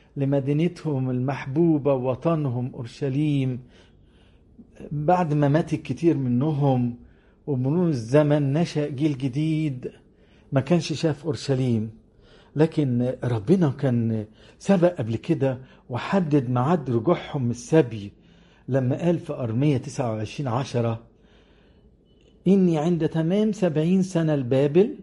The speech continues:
أتعهدكم وأقيم لكم كلامي الصالح بردكم إلى هذا الموضع". لو كان الواحد يتخيل كان في أياميهم وتخيل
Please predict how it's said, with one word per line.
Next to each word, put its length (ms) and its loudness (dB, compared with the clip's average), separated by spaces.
أتعهدكم 1160 2
وأقيم 520 -2
لكم 400 0
كلامي 920 -2
الصالح 800 0
بردكم 840 2
إلى 120 -4
هذا 300 -2
الموضع". 440 0
لو 320 2
كان 220 2
الواحد 300 0
يتخيل 520 -2
كان 180 -2
في 140 -4
أياميهم 600 0
وتخيل 680 -4